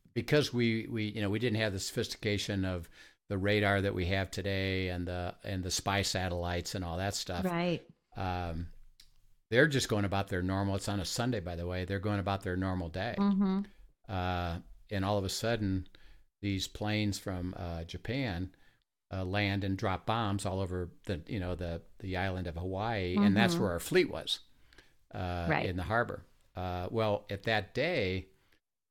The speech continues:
Speaker 1: uh, and, and, um, uh, our President Roosevelt, uh, he, he said it's a day that's gonna go down and down in infamy, is
Speaker 2: Mm-hmm.
Speaker 1: that,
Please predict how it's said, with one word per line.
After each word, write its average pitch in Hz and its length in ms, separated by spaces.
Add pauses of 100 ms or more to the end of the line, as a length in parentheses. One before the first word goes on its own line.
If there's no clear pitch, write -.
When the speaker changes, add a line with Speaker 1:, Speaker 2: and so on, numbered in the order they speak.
(100)
Speaker 1:
uh, 87 360 (100)
and, 95 340
and, 90 320
um, 85 340 (420)
uh, 85 340
our 107 200
President 90 580 (120)
Roosevelt, 107 600 (680)
uh, 92 240
he, 104 140
he 110 180
said 110 200
it's 98 160
a 101 40
day 107 220
that's 98 180
gonna 101 160
go 95 100
down 95 220
and 87 80
down 92 240
in 87 100
infamy, 113 540 (960)
is 185 240
Speaker 2:
Mm-hmm. 101 40
Speaker 1:
that, 92 280